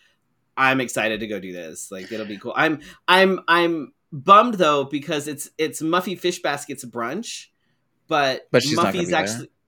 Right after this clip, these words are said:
Speaker 1: right, Muffy's actually gonna be out of town, so it's gonna be hosted by Yukalami, which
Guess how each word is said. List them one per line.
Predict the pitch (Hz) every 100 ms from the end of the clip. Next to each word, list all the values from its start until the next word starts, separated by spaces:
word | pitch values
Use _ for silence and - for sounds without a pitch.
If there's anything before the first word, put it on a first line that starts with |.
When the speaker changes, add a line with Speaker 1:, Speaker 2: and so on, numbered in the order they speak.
| -
Speaker 1:
right, | 147 123
Muffy's | 139 151 170
actually | 147 139 151
gonna | 139
be | 127 -
out | 120
of | 117
town, | - - 196 170 123 113 110 _ _ _
so | - - 151
it's | 139
gonna | 175 156
be | 147
hosted | 175 175 175 151
by | 143
Yukalami, | 135 131 135 143 226 233 120 110 113 127 _ _ _
which | 143 156 143 - -